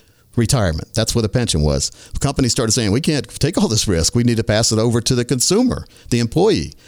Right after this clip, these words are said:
So now you have this defined contribution plan called the four oh one K, where you define how much you put in every single pay period. And most of you don't want to put in as much as you should because you look at it as a bill. It is a bill. It's a bill for your retirement, though.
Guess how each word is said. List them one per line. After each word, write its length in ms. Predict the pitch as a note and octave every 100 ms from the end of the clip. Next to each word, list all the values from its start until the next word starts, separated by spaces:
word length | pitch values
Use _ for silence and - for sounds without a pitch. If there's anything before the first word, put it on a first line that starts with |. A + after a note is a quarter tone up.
| -
So 140 | - B2
now 220 | A2+ F#3
you 140 | C#3+ B2
have 180 | B2
this 200 | A2 G#2+
defined 580 | - G#2 G#2+ G#2+ B2+ D3
contribution 580 | D3+ C#3+ B2 C#3 E3+ A2
plan 300 | G#2 F#2 G2+
called 220 | A2+ G2+
the 80 | G#2+
four 220 | - A2
oh 40 | A2
one 120 | G#2+
K, 240 | D3+ B2
where 120 | F2
you 80 | G#2
define 540 | A#2+ - A#2+ A2+ A2+ G#2+
how 100 | A2
much 240 | A2+ -
you 60 | G2+
put 200 | A#2+ A#2
in 200 | F3+ F#2
every 220 | F#2+ F2
single 260 | A2 E2+
pay 200 | D#2 F#2
period. 340 | D#2+ F2+ F#2 - - - -
And 160 | - G#2
most 260 | A#2+ D#3+ C#3+
of 80 |
you 100 | A2+
don't 160 | A2+ A2+
want 180 | A2 G#2+
to 60 |
put 120 | D#3+ F3+
in 100 | B2+
as 80 |
much 180 | A2+ A2
as 80 | A2+
you 60 | C3
should 320 | A3 - -
because 220 | G#2+ A2+
you 80 | A2+
look 160 | C3
at 100 | A#2+
it 80 | F#2
as 140 | G#2+ A#2+
a 80 |
bill. 320 | C3 F#3 D2 - - -
It 120 | F#3 A3+
is 160 | B3
a 60 | D3+
bill. 300 | A2 C#2 - -
It's 160 | C#3+ C#3+
a 60 |
bill 220 | A#2 C#3+ C3+
for 120 | C#3+
your 100 | A#2
retirement, 600 | G2 F3+ C4 F2 D2+ -
though. 240 | C2+ -